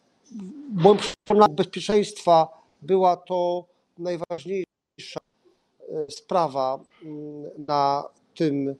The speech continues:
summicie. Y, mamy w tej chwili olbrzymi wzrost cen, mm,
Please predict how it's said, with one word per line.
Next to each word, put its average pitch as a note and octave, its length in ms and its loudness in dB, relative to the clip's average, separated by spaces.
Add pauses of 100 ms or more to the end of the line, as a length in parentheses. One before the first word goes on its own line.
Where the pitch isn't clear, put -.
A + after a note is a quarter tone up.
(300)
summicie. F3 720 0 (520)
Y, - 60 -18 (960)
mamy F3+ 280 0 (180)
w - 40 -20
tej G3 120 -2
chwili F#3+ 460 -8 (320)
olbrzymi F3+ 800 2
wzrost E3+ 680 0
cen, D3 380 4 (240)
mm, D3 160 -8